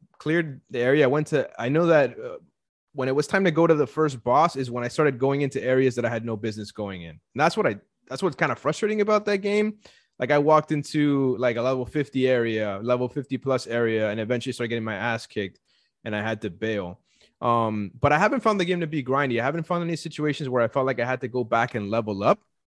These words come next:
If you do things in, like, a good, at a good pace and kind of explore a reasonable amount, like, you'll be fine, I think. Um, the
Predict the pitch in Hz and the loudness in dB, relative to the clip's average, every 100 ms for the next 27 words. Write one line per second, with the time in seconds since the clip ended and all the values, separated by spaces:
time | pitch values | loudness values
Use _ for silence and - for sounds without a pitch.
0 | _ _ - 139 127 101 151 170 156 131 | _ _ -8 -4 -2 0 0 2 0 0
1 | 127 123 107 107 135 139 135 - _ _ | -2 -4 -6 4 6 8 6 -2 _ _
2 | _ - 120 120 110 139 - - 139 147 | _ -8 -4 -4 0 -2 0 0 4 2
3 | - 113 131 131 117 104 - 131 135 113 | 0 -6 -2 -2 -2 -6 -4 0 2 2
4 | 110 131 135 143 131 123 107 110 143 143 | 0 -2 -2 -2 0 -2 0 0 0 0
5 | 110 120 107 160 - 117 131 170 170 143 | -2 -4 -4 -6 -4 -2 0 -2 -2 -4
6 | 180 190 208 - _ _ _ - 127 117 | -2 -2 -4 -10 _ _ _ -2 0 0
7 | 113 | -2